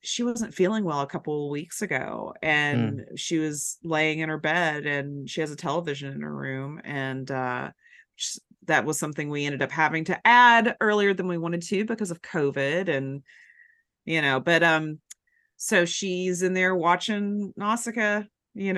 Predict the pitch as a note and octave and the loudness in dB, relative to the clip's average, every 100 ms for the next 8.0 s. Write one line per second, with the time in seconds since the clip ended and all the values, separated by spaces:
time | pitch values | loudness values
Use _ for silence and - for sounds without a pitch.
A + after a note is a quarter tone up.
0 | F3 E3+ E3 E3 A2 A2+ - _ - - | 2 2 2 4 4 2 -2 _ -20 -12
1 | F3+ D#3+ D#3 - - - - A#3+ A3+ G#3+ | -2 0 -2 -6 -20 -12 0 4 8 8
2 | G#3 - - - - - _ _ - - | 8 4 -8 -10 -20 -20 _ _ -16 -16
3 | _ B3+ D#4 C#4+ - B3+ A3+ C4 B3+ G4+ | _ 0 2 2 4 2 0 -2 0 0
4 | A4 - - G#3+ A3+ C4+ A#3+ A#3 A3+ G3+ | -2 -12 -6 -2 0 2 2 4 4 6
5 | F#3 F3 F3 - _ _ _ _ _ _ | 8 8 6 2 _ _ _ _ _ _
6 | _ _ G#3+ G#3+ G3+ F#3 A3 G3+ G3+ G#3 | _ _ -2 2 2 4 4 4 2 -6
7 | F#3 F3 D#3+ D3+ E3+ E3+ - D#3+ - - | 0 2 0 -2 -6 -8 -8 -6 -6 -8